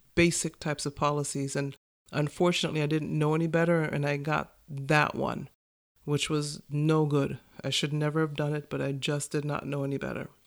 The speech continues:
So, as I was saying, what I have now is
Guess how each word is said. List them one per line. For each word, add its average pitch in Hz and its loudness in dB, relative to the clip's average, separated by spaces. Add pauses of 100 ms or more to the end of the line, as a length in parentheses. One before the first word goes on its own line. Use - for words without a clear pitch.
(100)
So, 156 2 (120)
as 170 2
I 185 8
was 180 6
saying, 151 2 (120)
what 165 4
I 175 8
have 175 2
now 160 2
is 151 -2